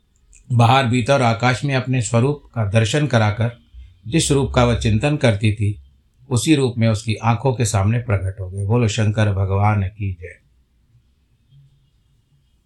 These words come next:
उसने मन से जिनका चिंतन किया था, उन्हीं प्रभु शंकर को अपने सामने खड़ा देखकर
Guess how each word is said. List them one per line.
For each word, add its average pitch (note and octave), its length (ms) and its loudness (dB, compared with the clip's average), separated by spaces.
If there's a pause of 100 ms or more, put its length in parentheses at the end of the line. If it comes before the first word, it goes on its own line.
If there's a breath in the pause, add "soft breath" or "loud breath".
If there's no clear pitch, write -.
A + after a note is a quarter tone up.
(120)
उसने - 240 0
मन F3 180 2
से G3 160 4
जिनका E3+ 280 0
चिंतन C3+ 460 0
किया A#2 260 0
था, G#2+ 320 -2 (1080)
उन्हीं D#3 220 4
प्रभु D3 260 2
शंकर B2+ 380 2
को C#3 100 0
अपने A#2 280 2
सामने A#2 380 0
खड़ा A2+ 300 2
देखकर G#2+ 520 0